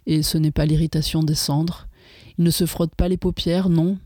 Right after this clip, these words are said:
Regardez, ils marchent, hébétés, vers l'abattoir derrière leurs moutons, leurs chevaux,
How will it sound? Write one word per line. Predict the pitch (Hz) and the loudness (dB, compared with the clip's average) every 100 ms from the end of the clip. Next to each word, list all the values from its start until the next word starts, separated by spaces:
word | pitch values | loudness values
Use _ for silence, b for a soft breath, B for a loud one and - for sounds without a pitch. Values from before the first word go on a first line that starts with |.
| 190 | -6
Regardez, | 165 170 175 170 170 | 0 2 2 2 2
ils | 196 170 160 | 2 2 2
marchent, | 151 175 185 - - | 2 0 0 -4 -2
hébétés, | 180 160 165 - 165 202 | -2 0 0 0 0 0
vers | 175 156 | 2 2
l'abattoir | 156 156 156 175 180 170 | 2 2 0 0 0 2
derrière | 151 156 160 | 2 2 2
leurs | 147 165 | 2 4
moutons, | 170 165 170 180 196 | 2 0 0 0 2
leurs | 160 - | 0 -2
chevaux, | - 170 156 156 | 0 0 2 2